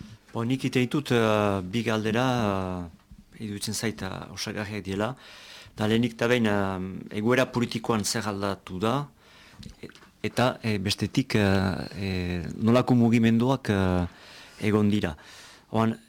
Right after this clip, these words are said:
eh, aldaketa politikoari dagokionean, nik uste dut, ehm,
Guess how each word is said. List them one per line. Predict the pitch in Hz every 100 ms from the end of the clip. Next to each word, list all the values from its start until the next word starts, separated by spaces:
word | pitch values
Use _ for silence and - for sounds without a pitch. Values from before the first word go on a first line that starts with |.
| _
eh, | - 113
aldaketa | 117 127 135 143
politikoari | 135 135 131 131 127 131
dagokionean, | 120 113 - 117 143 127 117
nik | 123 -
uste | 113 143
dut, | 151 107
ehm, | 95 104 98 95 95 92 92 90 90 85